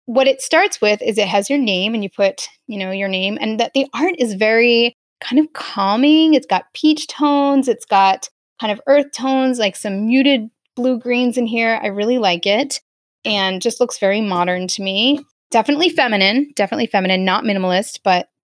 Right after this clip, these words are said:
even though I am a minimalist type of planning person, that does not bother me in the least with this one. And then there's a little note showing all twelve layers.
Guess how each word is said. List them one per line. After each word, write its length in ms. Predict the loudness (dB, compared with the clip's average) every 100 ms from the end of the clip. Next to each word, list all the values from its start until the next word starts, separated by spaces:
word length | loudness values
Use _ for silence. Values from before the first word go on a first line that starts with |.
| -8
even 180 | -4 -2
though 60 |
I 80 | 0
am 120 | 0
a 40 | 0
minimalist 500 | 0 0 -2 -4 -16 -6
type 220 | -4 -4
of 180 | -10 _
planning 300 | -4 -4 -4
person, 380 | -6 -2 -2
that 120 | 0 -2
does 140 | -4
not 180 | -6 -4
bother 280 | -4 -2 -4
me 200 | -6 -6
in 80 |
the 120 | -6 -4
least 340 | -4 -6 -2
with 160 | -2 -2
this 240 | -8 -10
one. 360 | -10 -6 -6 -6 _ _ _ _ -6
And 200 | -2 2
then 520 | 2 2 0 -2 -2
there's 220 | 0 0
a 60 | 0
little 220 | 0 2
note 260 | 2 2 0
showing 280 | -2 -4 -2
all 180 | 0 0
twelve 340 | 0 0 0
layers. 880 | -2 -4 0 2 2 2 0 -6 -16